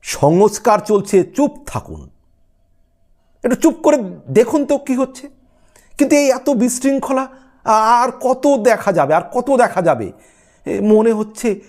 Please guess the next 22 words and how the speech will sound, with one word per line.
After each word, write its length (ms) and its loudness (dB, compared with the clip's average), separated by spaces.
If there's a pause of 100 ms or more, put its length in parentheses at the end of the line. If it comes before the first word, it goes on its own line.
(140)
শেখ 440 -4
হাসিনার 480 -2
আমলেই 340 0
যেন 260 -2 (220)
সবাই 320 0
বলছে, 300 -4
"ভালো 540 -2
ছিলাম।" 520 -6 (380)
জনগণ 520 2
বলছে, 360 -2 (240)
"শেখ 440 -2
হাসিনার 440 -2
আমলেই 400 0 (300)
ভালো 320 2
ছিল, 260 -2
জিনিস 340 0
কিনতে 360 -2
পারছিলাম।" 600 -4 (1040)
তারা 120 2
সংস্কার 560 2
বোঝে 280 2
না, 200 -8